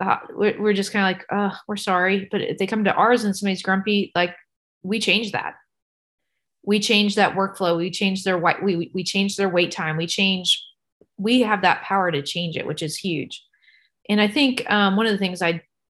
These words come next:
didn't think about earlier is that for P As or nurse practitioners is urgent care walk-in clinics. No matter your specialty, it provides access, it widens the funnel, and they're right there on site, and it generates income in a whole new way,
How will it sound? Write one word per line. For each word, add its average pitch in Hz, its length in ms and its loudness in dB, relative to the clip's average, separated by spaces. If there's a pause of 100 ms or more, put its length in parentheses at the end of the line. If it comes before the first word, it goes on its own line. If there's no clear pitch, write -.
(200)
didn't 214 260 0
think 170 140 -6
about 165 300 0
earlier 170 440 2
is 175 180 -2
that 165 280 2 (240)
for 170 120 0
P 190 240 0
As 185 360 2
or 170 80 0
nurse 170 200 -4
practitioners 175 680 -2
is 170 300 -4 (300)
urgent 190 320 -2
care 214 160 -2
walk-in 165 380 0
clinics. - 500 -10
No 180 120 -4
matter 190 280 4
your 220 160 2
specialty, 175 800 -2 (760)
it 196 120 0
provides 185 480 2
access, 156 640 -2
it 185 180 -2
widens 190 440 4
the 190 100 -2
funnel, 156 500 -4
and 175 200 -2
they're 175 180 2
right 160 340 0
there 175 180 0
on 165 180 -2
site, 151 460 -4 (520)
and 214 100 -2
it - 100 -6
generates 202 440 2
income 185 440 -2
in 156 80 -2
a 147 60 -2
whole 196 280 -4
new 175 180 -2
way, 156 500 2